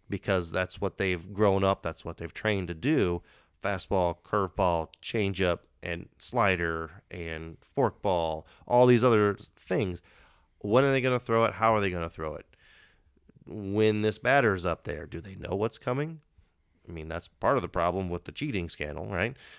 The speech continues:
But how do they react to what's coming? Um, are the, you know,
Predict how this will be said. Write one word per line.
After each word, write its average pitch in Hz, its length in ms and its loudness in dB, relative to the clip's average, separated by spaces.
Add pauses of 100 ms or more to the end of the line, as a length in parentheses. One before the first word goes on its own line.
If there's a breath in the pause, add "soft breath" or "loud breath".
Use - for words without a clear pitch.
(140 loud breath)
But 92 280 0 (480)
how 123 300 2
do 123 100 2
they 113 220 4
react 107 420 2
to 101 80 -8
what's 90 260 -6
coming? 69 460 -8 (240)
Um, 85 680 -2 (800)
are 98 240 2
the, 95 420 -4 (120)
you 104 160 -4
know, 95 400 0